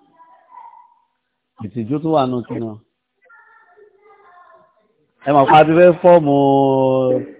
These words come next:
ẹ̀, tíra fún ara wa nìyẹn. Ìtìjú fẹ́, ó tún wà nínú kí ni o? Àti lọ́wọ́ àánú ọ̀rọ̀, ó tún wà nínú kí ni?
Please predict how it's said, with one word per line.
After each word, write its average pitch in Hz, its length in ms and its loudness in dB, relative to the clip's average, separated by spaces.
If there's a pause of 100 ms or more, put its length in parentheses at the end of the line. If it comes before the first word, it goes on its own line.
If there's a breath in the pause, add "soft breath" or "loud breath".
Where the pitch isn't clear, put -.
(280)
ẹ̀, 120 220 0
tíra 147 300 0
fún 117 140 -6
ara 113 220 0
wa 113 120 -2
nìyẹn. 110 280 -10
Ìtìjú 113 320 -16
fẹ́, 151 140 -4 (100)
ó 143 140 -6
tún 143 140 -20
wà 135 140 -2
nínú 117 180 -12
kí - 160 -20
ni 110 80 -20
o? 110 60 -20 (840)
Àti 123 200 -6
lọ́wọ́ 156 220 2
àánú 131 200 0
ọ̀rọ̀, 127 240 -2 (360)
ó - 100 -14
tún 160 120 -4
wà 151 100 2
nínú 127 180 -6
kí 120 120 -14
ni? 110 120 -12